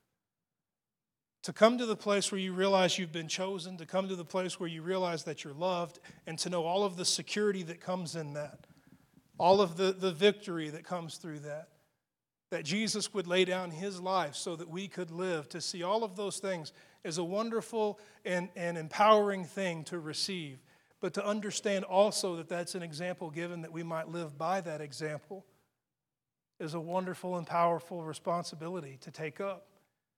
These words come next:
Not to be burdened with a labor or a work, but to understand that these things have been given to us so that we might go and freely give them.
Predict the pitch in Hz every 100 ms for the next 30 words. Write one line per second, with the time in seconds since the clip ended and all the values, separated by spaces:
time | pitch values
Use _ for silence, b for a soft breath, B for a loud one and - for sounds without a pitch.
0 | _ _ _ _ _ _ - 196 254 262
1 | 233 165 185 196 185 165 160 160 156 170
2 | 190 175 156 156 151 143 160 185 143 -
3 | 156 185 175 185 170 - - 190 185 151
4 | - 190 190 - 180 160 160 160 156 135
5 | 175 185 170 156 180 180 160 - 170 156
6 | 160 180 185 160 156 156 156 156 - 156
7 | 147 147 165 165 143 139